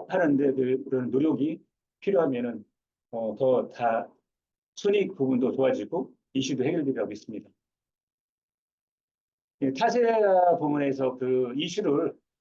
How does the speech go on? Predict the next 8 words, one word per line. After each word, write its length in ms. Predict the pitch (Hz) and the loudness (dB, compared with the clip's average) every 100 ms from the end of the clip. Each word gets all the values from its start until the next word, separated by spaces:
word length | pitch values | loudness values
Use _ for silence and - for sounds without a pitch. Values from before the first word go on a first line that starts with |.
| _ | _
해결하기 480 | 233 240 226 202 190 | -4 0 2 2 0
위해서 520 | 170 131 113 127 139 _ _ _ _ _ _ | 0 -2 -4 -6 -8 _ _ _ _ _ _
각 360 | - 123 120 - | -6 -4 -4 -4
주무팀이, 760 | 156 190 190 175 139 147 131 - _ _ _ - | 0 2 2 0 2 2 0 -6 _ _ _ -4
어, 360 | 127 123 120 117 | 0 2 0 -2
개선 300 | 143 185 160 | -2 0 0
과제를 320 | 120 147 135 | -2 -2 -2
가지고, 540 | 117 104 107 202 - | -4 -8 -4 -6 -6